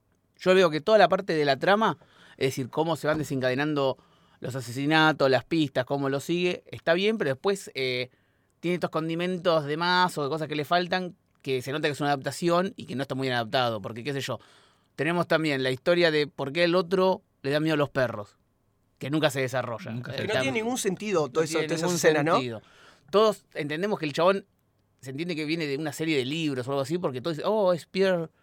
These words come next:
Speaker 3: Mm.
Speaker 1: Pierre Neu-, eh, Newman", qué sé yo, como
Speaker 3: Newman.
Speaker 1: si el tipo fuera un grosso, ¿viste? Como, o sea, "Ah, es Harry Potter, el niño elegido", como que tiene un, todo un background que no lo <laughs> vemos. Eh, y tiene esas co-, y bueno, después el final, que está bueno, pero es medio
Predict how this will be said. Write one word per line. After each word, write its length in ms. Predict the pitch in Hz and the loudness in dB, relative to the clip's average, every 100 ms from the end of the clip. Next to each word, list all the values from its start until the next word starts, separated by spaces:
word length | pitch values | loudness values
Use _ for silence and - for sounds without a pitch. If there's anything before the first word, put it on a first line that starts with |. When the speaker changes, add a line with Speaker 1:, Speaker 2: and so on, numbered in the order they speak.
| _ _ _ _ _ | _ _ _ _ _
Speaker 3:
Mm. 180 | 170 170 147 _ | -18 -18 -20 _
Speaker 1:
Pierre 180 | 180 170 | 0 0
Neu-, 440 | 180 180 147 - - | -2 -2 -6 -10 -6
eh, 520 | 139 139 135 131 131 | -4 -2 0 0 0
Newman", 380 | 156 220 226 170 | 2 2 2 0
qué 80 | 156 | -2
sé 100 | 156 | -4
yo, 300 | 143 214 202 | 0 0 0
como 80 | 160 | -4
Speaker 3:
Newman. 180 | 160 127 | -8 -8
Speaker 1:
si 80 | 123 | -8
el 60 | |
tipo 120 | 151 165 | -6 -8
fuera 240 | - 147 | -2 -2
un 100 | 135 | 0
grosso, 340 | 139 180 - 117 | 4 6 4 -2
¿viste? 280 | 143 135 113 | -8 -6 -8
Como, 160 | 113 | -6
o 80 | 120 | -8
sea, 300 | 120 120 123 | -6 -4 -2
"Ah, 40 | 143 | -2
es 140 | - - | -4 -4
Harry 180 | 147 139 | -4 0
Potter, 300 | 160 165 120 | 2 2 0
el 60 | |
niño 140 | 143 143 | -4 -6
elegido", 400 | 123 175 156 117 | -4 -4 -4 -4
como 140 | 117 | -8
que 80 | 113 | -6
tiene 180 | 127 156 151 | -6 -6 -4
un, 160 | 160 139 | -4 0
todo 120 | 175 | 0
un 120 | 156 | 4
background 480 | 180 170 180 160 160 - _ _ - | 4 4 0 0 -2 -12 _ _ -20
que 80 | - | -12
no 80 | 147 | -4
lo 120 | 165 | 2
<laughs> 0 | |
vemos. 520 | 175 240 214 214 233 277 - _ _ _ _ _ _ - _ _ _ _ | 4 4 4 4 2 -6 -10 _ _ _ _ _ _ -20 _ _ _ _
Eh, 640 | 151 143 139 135 127 110 - - | -4 0 4 4 2 -2 -8 -6
y 60 | |
tiene 140 | 147 180 | -2 -2
esas 120 | 165 | -4
co-, 80 | - | -8
y 120 | 139 | -6
bueno, 160 | 147 151 | -2 0
después 200 | 139 196 | 0 2
el 100 | 190 | 2
final, 400 | 151 160 180 202 | 2 2 2 2
que 160 | 165 135 | 0 0
está 180 | 139 | 2
bueno, 260 | 160 202 208 | 4 6 4
pero 160 | 151 147 | 2 2
es 120 | 139 | 0
medio 680 | 131 139 156 147 127 113 | -2 0 2 2 2 0